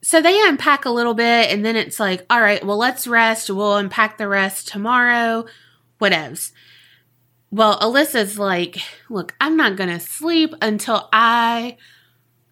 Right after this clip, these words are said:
just kinda explore this house and figure out what's what, where's,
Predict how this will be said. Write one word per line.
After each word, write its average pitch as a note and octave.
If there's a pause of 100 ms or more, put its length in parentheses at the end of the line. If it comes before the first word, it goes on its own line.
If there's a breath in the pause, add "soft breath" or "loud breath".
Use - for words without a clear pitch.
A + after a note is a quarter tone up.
just -
kinda D#4
explore C4
this A3+
house A#3+
and G3+
figure A3
out G3
what's G3
what, B3+
where's, G#3+